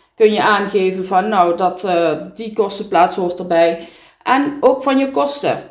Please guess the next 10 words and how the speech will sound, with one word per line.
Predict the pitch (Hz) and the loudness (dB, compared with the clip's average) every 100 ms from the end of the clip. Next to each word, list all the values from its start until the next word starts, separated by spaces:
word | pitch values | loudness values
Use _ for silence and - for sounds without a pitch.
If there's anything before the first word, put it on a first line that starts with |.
| - | -4
kun | 202 190 | -2 2
je | 180 180 180 180 - | 4 4 2 -4 -18
deze | - 220 214 202 | 2 4 4 2
kostenplaats, | 196 180 - 175 170 156 170 | -4 -6 -6 -6 -2 -2 -4
of | 170 - _ _ _ | -10 -14 _ _ _
in | - 180 | -8 -2
dit | 196 196 | -2 -2
geval | 190 175 143 | 0 2 2
project, | - 208 202 185 185 - - _ _ _ _ | 2 2 4 2 0 -12 -18 _ _ _ _
aangeven. | - 214 190 185 165 156 147 | -2 0 0 -2 -2 -2 -6